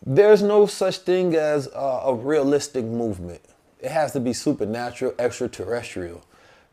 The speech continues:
the, the idea of wanting a realistic movement is like wanting something easy. But I also get what you're saying. It's something that you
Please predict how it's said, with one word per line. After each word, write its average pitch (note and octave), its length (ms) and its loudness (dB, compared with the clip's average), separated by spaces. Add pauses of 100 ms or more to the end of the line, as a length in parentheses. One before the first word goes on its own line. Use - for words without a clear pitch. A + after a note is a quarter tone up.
the, C3 220 0
the A#2+ 120 0
idea D3 460 2
of C#3+ 100 2
wanting C#3 300 -2
a A#2+ 60 -2
realistic B2+ 600 -2
movement A#2 680 -4
is - 180 -10
like G#2 220 -4
wanting A2+ 340 -6
something G2+ 500 -8
easy. F2 380 -6
But F#2 220 -8
I - 20 0
also B2 380 0
get A2 180 0
what A2 200 -6
you're G#2 80 -4
saying. G#2+ 420 -6
It's G2 120 -8
something A#2 340 -4
that A2 200 -6
you A#2 100 -2